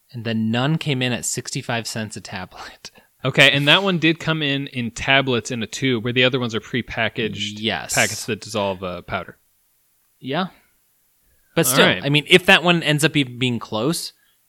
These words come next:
Speaker 1: being, like, literally under a third of the price of Liquid I V,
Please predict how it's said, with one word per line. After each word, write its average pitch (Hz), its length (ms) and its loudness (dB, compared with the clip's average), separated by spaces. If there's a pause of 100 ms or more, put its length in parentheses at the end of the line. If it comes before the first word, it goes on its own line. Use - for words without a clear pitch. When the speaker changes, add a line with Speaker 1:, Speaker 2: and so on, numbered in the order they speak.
Speaker 1:
being, 143 260 2
like, 123 320 -6
literally 165 800 -2 (240)
under 156 360 2
a 139 60 2
third 147 300 0
of 143 100 -6
the 131 80 -6
price 131 340 0
of 107 120 -8
Liquid 131 240 -4
I 113 120 2
V, 110 280 0